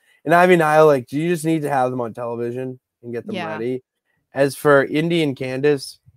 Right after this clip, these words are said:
Speaker 1: you need more heels on your roster.
Speaker 2: In
Speaker 1: There are no
Speaker 2: wrestling.
Speaker 1: heels
Speaker 2: I know.
Speaker 1: on the Raw roster. How do you do this? Well, little shit like this.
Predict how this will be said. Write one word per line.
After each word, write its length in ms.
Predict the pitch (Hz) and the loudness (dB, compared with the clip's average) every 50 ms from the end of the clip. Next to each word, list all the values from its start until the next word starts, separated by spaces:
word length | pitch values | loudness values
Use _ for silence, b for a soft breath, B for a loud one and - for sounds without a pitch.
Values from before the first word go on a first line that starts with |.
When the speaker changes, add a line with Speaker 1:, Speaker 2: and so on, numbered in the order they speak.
| _ _ | _ _
Speaker 1:
you 280 | - 127 135 160 165 165 | -14 -8 -6 -4 -4 -2
need 480 | 165 170 170 175 180 180 185 185 165 | -2 -2 -2 -2 -2 -2 -2 -2 -2
more 400 | 160 160 160 156 160 160 156 151 | -2 2 4 6 8 8 6 6
heels 720 | 147 147 151 147 147 147 135 131 123 117 104 - - - _ _ _ _ | 2 0 -2 0 2 2 2 0 0 -4 -6 -12 -20 -20 _ _ _ _
on 300 | - 127 135 143 151 151 | -4 0 0 2 0 0
your 160 | 151 151 139 | -2 -4 -4
roster. 680 | 131 131 131 135 135 131 127 - - - 110 90 73 73 _ _ _ _ _ _ _ _ _ _ _ _ | -2 -2 -2 -2 -2 -2 -4 -8 -12 -16 -16 -16 -16 -20 _ _ _ _ _ _ _ _ _ _ _ _
Speaker 2:
In 120 | 185 190 | -6 -2
Speaker 1:
There 180 | 143 165 175 160 | 2 2 4 4
are 200 | 160 165 165 160 | 6 6 4 4
no 420 | 160 170 180 185 196 208 214 214 | 4 4 6 6 6 6 6 4
Speaker 2:
wrestling. 60 | 196 165 | 2 -2
Speaker 1:
heels 760 | 185 196 202 202 196 185 180 160 156 147 131 123 - - - _ _ _ _ _ _ _ _ - | -8 -8 -4 0 2 2 4 4 2 0 -2 -6 -14 -18 -20 _ _ _ _ _ _ _ _ -16
Speaker 2:
I 100 | 175 165 | -14 -12
know. 220 | 170 165 156 156 160 | -12 -12 -10 -6 -2
Speaker 1:
on 360 | 160 160 165 160 165 170 170 | 0 0 2 2 2 0 0
the 120 | 170 165 | 0 0
Raw 340 | 156 147 160 160 156 160 160 | 0 2 2 4 4 4 4
roster. 720 | 156 147 151 151 151 151 147 143 - - - 101 69 62 _ _ _ _ _ _ _ _ _ _ _ _ _ _ _ _ _ _ | 2 0 -2 -4 -4 -4 -6 -8 -12 -16 -20 -20 -20 _ _ _ _ _ _ _ _ _ _ _ _ _ _ _ _ _ _ _
How 240 | - 151 160 165 180 | -2 0 0 0 0
do 60 | 190 | -2
you 120 | 196 190 180 | -4 -8 -8
do 240 | 165 185 185 190 | -8 -6 -6 -6
this? 320 | 196 190 202 202 196 190 - | -4 -4 -4 -6 -6 -8 -8
Well, 320 | 175 165 151 143 143 143 | -6 -4 -4 -4 -4 -6
little 280 | 151 170 180 180 180 170 | -6 -4 -4 -4 -6 -8
shit 260 | - - 185 175 123 | -10 -8 -8 -8 -6
like 300 | 131 156 151 143 139 135 | -2 -4 -4 -4 -4 -10
this. 400 | 135 123 117 110 104 104 - - | -12 -12 -12 -12 -14 -18 -20 -20